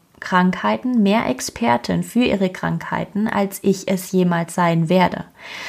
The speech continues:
weil sie sich einfach den ganzen Tag nur mit dieser einen Krankheit beschäftigt haben und im Internet unheimlich viel dazu finden.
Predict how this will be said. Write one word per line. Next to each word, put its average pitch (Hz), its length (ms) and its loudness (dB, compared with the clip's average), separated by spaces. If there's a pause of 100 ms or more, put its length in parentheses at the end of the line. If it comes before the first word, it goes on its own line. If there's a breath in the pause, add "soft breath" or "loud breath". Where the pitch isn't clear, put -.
(240 loud breath)
weil 202 200 2
sie 226 140 4
sich 220 220 0
einfach 196 280 2
den 196 220 2
ganzen 202 380 2
Tag 190 320 0
nur 190 140 4
mit 185 220 0
dieser 196 340 2
einen 185 380 2
Krankheit 180 500 -2
beschäftigt 262 720 -2
haben 175 400 0
und 185 240 0
im 180 160 -4
Internet 202 720 0 (680)
unheimlich 214 600 2
viel 185 160 0
dazu 165 280 -6
finden. 180 540 -4